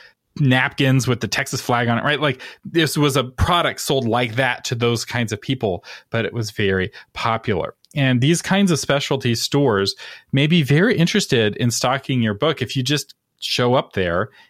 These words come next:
and explain to them why your book would be a good fit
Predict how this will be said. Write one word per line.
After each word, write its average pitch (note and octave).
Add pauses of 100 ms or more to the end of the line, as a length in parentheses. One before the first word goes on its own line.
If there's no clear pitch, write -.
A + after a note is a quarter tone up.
and B2+
explain E3
to C#3+
them A2+ (180)
why C3+
your D#3+
book C3+
would B2+
be A#2
a B2
good A#2
fit E3